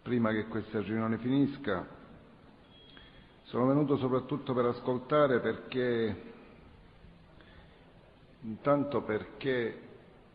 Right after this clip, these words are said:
ritengo che mai come in questo momento sia necessario che io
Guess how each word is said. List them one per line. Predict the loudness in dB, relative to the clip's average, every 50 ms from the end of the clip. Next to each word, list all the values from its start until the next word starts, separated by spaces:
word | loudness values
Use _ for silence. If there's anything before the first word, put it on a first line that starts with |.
| -20 -20 -20 -20 -20 -20
ritengo | -16 -10 -10 -8 -6 -2 -2 0 0 0 0 2 2 2 2 2 0 -2 -6 -10 -14 -14 -16 -18 -20 -20 -20 -20 -20 -20 -20 -20 -20 -20 -20 -20 -20 -20 -20 -20 -20 -20 -20 -20 -20 -20 -20 -20 -20 -20 -20 -20 -10
che | -6 -4
mai | -2 0 2 2 4 4 4 2 0 0
come | 0 -2 0
in | -2 -2 -4
questo | -6 -8 -6 -6 -4 -2
momento | 0 2 2 2 2 2 2 0 0 -2 -4 -4 -4 -4 -6 -14 -18 -18 -18 -20 -20 -20 -20 -20 -20 -20 -20 -20 -20 -20 -20 -20 -20 -20 -20 -20 -20 -20 -20 -20 -20 -20 -20 -20 -20 -20 -20 -20 -20 -20
sia | -16 -8 -4 -4
necessario | -2 -2 -4 -4 -6 -8 -8 -8 -4 -2 -2 0 0 0 0 -2 -2
che | -2 -4
io | -2 -2 0 0 2 2 2 0 -2 -4 -8